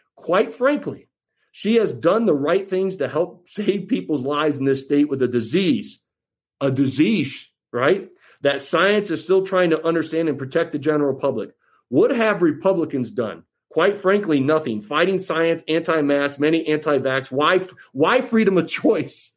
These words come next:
<laughs> right? If that freedom can cause illness and disease to others, then they should be held responsible for their action. Wow. So if, if we're talking about mandates, then we should start mandating, you know, how much sugar people consume,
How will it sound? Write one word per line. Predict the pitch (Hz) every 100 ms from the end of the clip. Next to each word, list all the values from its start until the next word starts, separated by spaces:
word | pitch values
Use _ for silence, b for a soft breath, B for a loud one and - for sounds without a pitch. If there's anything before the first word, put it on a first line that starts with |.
| _
<laughs> | -
right? | - - 269 285 - _ - - _ B B B
If | 170 143
that | 190 233 226
freedom | 233 226 214
can | 170 156
cause | 190 185 185 185
illness | 190 196 185
and | 170
disease | 139 151 185 180
to | 151
others, | 147 175 190
then | 151
they | 165
should | 180 160
be | 156
held | 151 165
responsible | 143 - 165 170 175 170
for | 135 151
their | 139 139
action. | 139 151 - 110 90 _ _ _ _ _ _ _ _ _ _ _ _ _ _ _
Wow. | 110 139 170 160 180 - _ _ -
So | - 165 156 131 107 - _ _
if, | 151 147 147
if | 147 139
we're | 151 196
talking | 190 160
about | 139 120
mandates, | 127 202 170 127 120
then | 131
we | 123 196
should | 151 131
start | 151 135 123 -
mandating, | 120 151 147 135 143 143 131 117 110 _ _ _
you | 135
know, | 135 127 117 - _ _ _
how | -
much | 160 147 -
sugar | 190 202 160
people | 147 139 127
consume, | 127 110 127 113 101